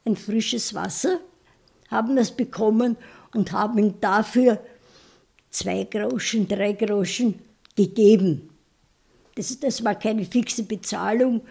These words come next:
sondern das hat er halt dann bekommen. Und das war halt zum Teil Einkommen. Mein Vater ist auch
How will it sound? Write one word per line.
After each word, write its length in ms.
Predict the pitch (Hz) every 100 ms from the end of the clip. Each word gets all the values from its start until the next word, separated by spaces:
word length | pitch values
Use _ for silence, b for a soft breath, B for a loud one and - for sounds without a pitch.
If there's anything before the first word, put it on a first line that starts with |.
| B B B
sondern 360 | - 240 233
das 200 | 220 220
hat 160 | 220 214
er 80 | 185
halt 160 | 202 -
dann 180 | 208
bekommen. 580 | 190 226 - 196 214 196 - b b b 247
Und 160 | 220
das 240 | 220 233 226
war 180 | 202
halt 200 | 220 247
zum 200 | - 226
Teil 280 | 196 226 226
Einkommen. 720 | 202 233 302 - 196 196 220 220 b b b b b
Mein 220 | 233 233
Vater 500 | 226 - 214 247 269
ist 240 | 254 254 240
auch 200 | 254